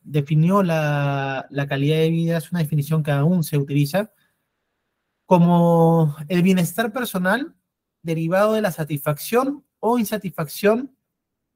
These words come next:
con las áreas que son importantes para él o para ella. Entonces,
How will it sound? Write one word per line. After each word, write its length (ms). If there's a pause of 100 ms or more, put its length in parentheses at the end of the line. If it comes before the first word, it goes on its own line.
(200)
con 220
las 240
áreas 680
que 100
son 160
importantes 580
para 280
él 320
o 100
para 240
ella. 260 (600)
Entonces, 800